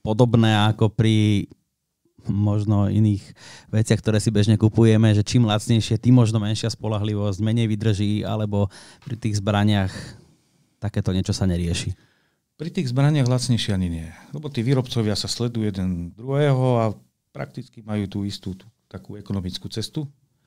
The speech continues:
Speaker 2: Skôr je to o značke, tam sa hýbe tá cena, že ktorá je populárnejšia a ktorá je menej populárna,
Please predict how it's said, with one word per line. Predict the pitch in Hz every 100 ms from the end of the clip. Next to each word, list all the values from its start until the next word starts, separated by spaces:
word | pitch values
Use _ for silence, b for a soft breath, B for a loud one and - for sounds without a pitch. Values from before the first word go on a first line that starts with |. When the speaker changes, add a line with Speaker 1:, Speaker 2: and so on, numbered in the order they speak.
| _ _ _ _ _ _ _
Speaker 2:
Skôr | _ - 127
je | 120
to | 123
o | 139
značke, | 107 104 - - 147 139 B B
tam | 87 90
sa | -
hýbe | 92 92 98
tá | 110
cena, | 104 120 139 143 123 B B B
že | 110
ktorá | - - 92
je | 90
populárnejšia | 110 104 107 98 90 92 90 - 92
a | 87
ktorá | 87 - 92 90
je |
menej | 95 104
populárna, | 98 120 131 127 123 135 135 135